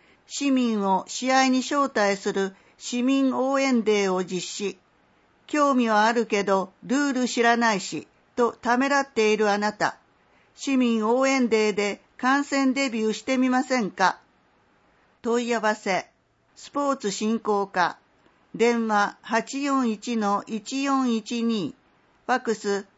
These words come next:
八四一の一二七八。一の一、大阪ブルテオン。一の二、エフシーティアモ枚方。一の三、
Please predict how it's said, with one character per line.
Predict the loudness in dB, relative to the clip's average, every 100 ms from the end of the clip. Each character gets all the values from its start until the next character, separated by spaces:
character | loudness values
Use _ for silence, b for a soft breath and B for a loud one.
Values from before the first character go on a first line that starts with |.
| -4
八 | -2 -2 -4
四 | 0 0 0
一 | -2 -4 -2
の | 0 -2 -6
一 | -10 -6 -4 0
二 | 0 0
七 | 0 0 0
八。 | 0 -2 -4 -8 -10 _ _ _ _ _ _ _ _ _ _ _ _ _ _ _ _ _ _ _ _ _ _ _ _ _ _ _ _ _ _ _ _ _
一 | -10 -6 0 0
の | 2
一、 | 0 -4 -6 -6 -8 _ _ _
大 | -2 -2
阪 | -2 -4 0 0
ブ | 0
ル | -2
テ | 0 0 2
オ | 0
ン。 | -4 -16 _ _ _ _ _
一 | -10 -6 -2
の | 0 0
二、 | -2 -4 -8 _ _ _
エ | -4 -4
フ | -2 -4
シ | -2 -4
ー | -4
テ | 0
ィ | 2
ア | 2
モ | 0
枚 | -2 0 0
方。 | 0 0 -2 -2 _ _ _ _ _ _ _ _ _
一 | -10 -6 -2
の | 0 0
三、 | 0 -2 -2